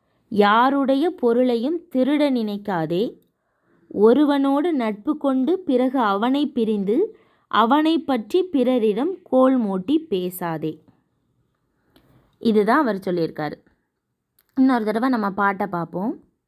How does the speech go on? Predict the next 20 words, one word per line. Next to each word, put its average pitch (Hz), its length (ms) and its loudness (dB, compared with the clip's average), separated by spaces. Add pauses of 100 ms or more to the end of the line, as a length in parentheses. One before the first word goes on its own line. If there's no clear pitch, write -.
(1080)
"வைதோரை 320 800 4
கூட 269 360 0
வையாதே, 214 640 -2 (100)
உன்னை 262 400 0
வைதாலும் 214 760 0 (340)
அவரை 262 480 0
நீ 226 180 0
வையாதே. 175 580 -2 (720)
இந்த 294 240 2
வையம் 262 480 2
முழுவதும் 294 640 2
பொய்த்தாலும் 269 800 -2
பொய்யாதே. 220 640 0 (420)
இந்த 240 200 2
உலகம் 254 480 2
முழுவதும் 262 580 2
பொய்யாக 247 600 0
போனாலும் 220 640 -4
நீ 240 260 -2
பொய் 220 360 0